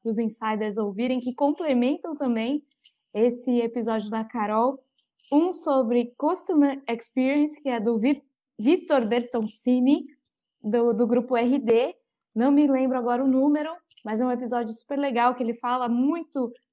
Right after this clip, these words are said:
sobre a experiência do cliente, que a Carol trouxe aqui. E o outro sobre Brand Experience, com o Igor Lopes da Granado, que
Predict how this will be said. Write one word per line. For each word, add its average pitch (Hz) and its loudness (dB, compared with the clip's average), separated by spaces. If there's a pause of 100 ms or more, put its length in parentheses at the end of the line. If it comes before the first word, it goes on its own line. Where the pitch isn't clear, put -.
sobre 254 -4
a - -2
experiência 247 -6
do 233 -6
cliente, 233 -6
que 247 -12
a 233 -8
Carol 226 -6
trouxe 220 -10
aqui. 262 -2 (380)
E 330 2
o 381 2
outro 330 -2
sobre 311 -6
Brand 269 2
Experience, 277 -2 (380)
com 294 4
o 294 2
Igor 269 -2
Lopes 247 -4
da 247 -2
Granado, 240 -4 (640)
que 269 -2